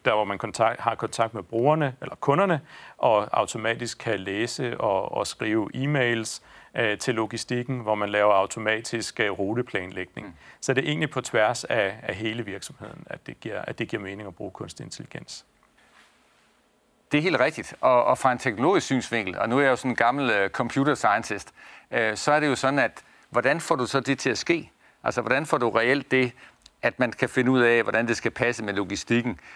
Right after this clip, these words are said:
Speaker 2: Hvordan får du, øh, får, får hjælp til at føre nogle samtaler ved hjælp af kunstig intelligens, for eksempel? Hvordan sker det? Jamen, det sker ved hjælp af de her teknologier. Kontorrobotter, som vi kommer til at komme ind på, og som I så her i indledningen. Chatbots, som man så kan tale med.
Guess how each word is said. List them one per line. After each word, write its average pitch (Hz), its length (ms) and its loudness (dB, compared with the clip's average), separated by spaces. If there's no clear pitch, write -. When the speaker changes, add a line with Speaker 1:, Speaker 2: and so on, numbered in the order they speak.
Speaker 2:
Hvordan 113 280 2
får 135 160 2
du, 107 380 4
øh, 98 320 2
får, 120 260 0
får - 140 -2
hjælp 120 280 2
til - 140 0
at 107 200 4
føre 123 240 2
nogle 107 140 -4
samtaler 107 460 0
ved 101 80 0
hjælp 104 140 -4
af 98 80 -4
kunstig 117 300 -2
intelligens, 107 440 -4
for 107 60 -6
eksempel? 101 240 -8
Hvordan 113 180 0
sker 113 320 -4
det? 101 180 0
Jamen, 113 120 -8
det 135 100 -2
sker 202 280 0
ved 117 100 0
hjælp 120 200 0
af 113 60 -4
de 110 60 -2
her 113 100 4
teknologier. 101 560 -4
Kontorrobotter, 135 640 2
som 123 160 -2
vi 113 60 -2
kommer 117 200 0
til 117 140 -2
at 120 60 -2
komme 123 220 0
ind 139 120 -2
på, 127 220 2
og 110 80 -2
som 113 140 -4
I 107 40 -2
så 127 260 0
her 113 160 0
i 113 80 -2
indledningen. 117 540 0
Chatbots, 127 640 0
som - 140 -2
man 101 140 -2
så 117 160 0
kan 113 140 -6
tale 120 300 0
med. 117 240 4